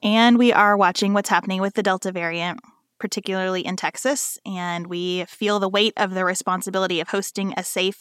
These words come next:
event during this time. So we've talked with Clint Harp, who is doing the show with us, and the three of us have made the very hard decision to postpone this show until the spring.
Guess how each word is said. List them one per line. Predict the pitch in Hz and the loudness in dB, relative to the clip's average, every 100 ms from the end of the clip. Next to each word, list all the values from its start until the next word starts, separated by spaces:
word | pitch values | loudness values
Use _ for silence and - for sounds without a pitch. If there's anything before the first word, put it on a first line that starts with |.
| - | -8
event | 180 180 233 | -4 -2 -2
during | 214 196 202 | -2 0 -2
this | 190 - | -4 -4
time. | 190 175 185 240 - - - - - _ _ - | -2 0 0 -2 -6 -20 -20 -20 -20 _ _ -6
So | - 233 226 220 | 4 8 10 8
we've | 220 202 | 6 6
talked | 226 214 269 | 4 6 4
with | 254 | 2
Clint | - 277 285 277 | 6 8 8 6
Harp, | - 277 285 - - | 6 8 8 6 4
who | 247 | 6
is | 220 - | 6 4
doing | 214 208 | 4 4
the | 208 | 4
show | - 196 190 | 2 4 4
with | 233 | 4
us, | 226 208 - | 4 2 0
and | 190 190 185 185 | -2 -2 -2 -2
the | |
three | 214 214 | 0 2
of | 214 190 | 4 2
us | 185 | 0
have | 196 190 | -4 -4
made | 185 175 | -4 -4
the | 180 | -4
very | 170 202 233 | 0 2 2
hard | 214 226 208 | 2 2 2
decision | 208 202 196 190 185 | 0 0 0 0 -2
to | 185 202 | -4 -6
postpone | - 185 - - 185 180 | -4 -4 -4 -4 -4 -2
this | 170 170 | -4 -4
show | - 160 165 | -4 -2 -4
until | 185 185 185 | -4 -6 -8
the | 180 | -6
spring. | - - - 233 | -8 -8 -4 -6